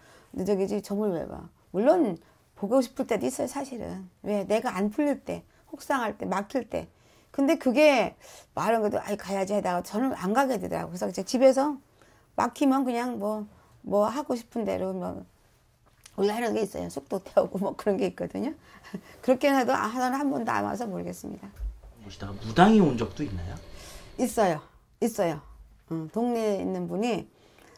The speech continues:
Speaker 1: 예, 누구라는 말 못하지만 남자가 있었어요. 어, 근데 그분하고 어떤가 하고 왔는데 그, 그 남자분이 사기꾼이었었거든요.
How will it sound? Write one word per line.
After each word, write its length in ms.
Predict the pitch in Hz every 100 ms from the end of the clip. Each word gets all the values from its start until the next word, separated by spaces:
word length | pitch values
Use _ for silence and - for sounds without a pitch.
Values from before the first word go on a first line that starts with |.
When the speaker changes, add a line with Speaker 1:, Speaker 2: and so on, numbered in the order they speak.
| _
Speaker 1:
예, 160 | - 175
누구라는 540 | 170 214 226 226 214
말 140 | 214 190
못하지만 800 | 175 156 175 - 202 262 214 156 _ _ _
남자가 520 | - 147 202 214 233 202
있었어요. 480 | 170 - - 143 151 _ _ _ _
어, 180 | 165 160 _ _
근데 140 | 202 202
그분하고 760 | 240 233 254 240 202 185 190
어떤가 380 | 170 202 208 180
하고 160 | 185 175
왔는데 640 | 190 170 165 254 254 170 - _ - - - -
그, 720 | - 277 285 254 220 175 - - - - -
그 560 | 214 214 202 185 165
남자분이 680 | - 175 202 214 190 180 226
사기꾼이었었거든요. 1080 | 247 - 359 - 240 175 - - - 151